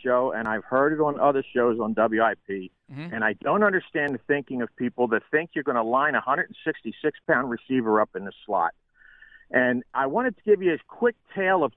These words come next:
Speaker 1: two receivers and get your opinion on this.
Speaker 2: Okay.
Speaker 1: They both put up monster numbers at Roman Catholic High School. One of 'em went to Notre Dame and had a good career there and came out early. The other one went to Syracuse and put up monster numbers there.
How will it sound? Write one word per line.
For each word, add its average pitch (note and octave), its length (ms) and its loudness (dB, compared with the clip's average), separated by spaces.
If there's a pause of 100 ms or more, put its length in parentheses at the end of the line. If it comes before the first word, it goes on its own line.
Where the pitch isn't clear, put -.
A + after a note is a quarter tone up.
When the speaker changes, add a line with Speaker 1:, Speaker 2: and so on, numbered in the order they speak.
(100)
Speaker 1:
two G3 140 -2
receivers D3+ 840 -2
and A2 160 -6
get C3+ 200 0
your C3+ 100 -4
opinion C3 420 -4
on F#2+ 160 -4
this. F2+ 160 -10 (260)
Speaker 2:
Okay. C#3+ 160 -16 (180)
Speaker 1:
They G#3+ 180 0 (160)
both B3+ 240 0 (120)
put F3+ 140 -6
up D#3 160 -2
monster D#3+ 500 -4
numbers D3+ 420 -4
at F#2+ 100 -8
Roman B2+ 300 -2
Catholic A#2 400 -2
High A2+ 180 0 (100)
School. - 180 -12 (420)
One G3 240 4
of C4+ 140 2
'em A3 140 0
went G#3 220 -2
to E3 60 -4
Notre E3 300 0
Dame D#3+ 340 -2
and C#3 100 -6
had B2 140 -2
a A2 60 -2
good F3 360 -4
career D#3+ 440 0
there D3 280 0
and B2+ 140 -10
came D3 240 -12
out C3 180 -4
early. D3 280 -2
The C3 160 -6
other B3 200 0
one G#3 200 -2
went F3+ 220 -4
to - 80 -20 (120)
Syracuse C#3+ 560 -2
and A2+ 140 -20
put B2 140 -6
up A2+ 100 -2
monster C3 480 -4
numbers A#2+ 400 -2
there. G#2 280 -2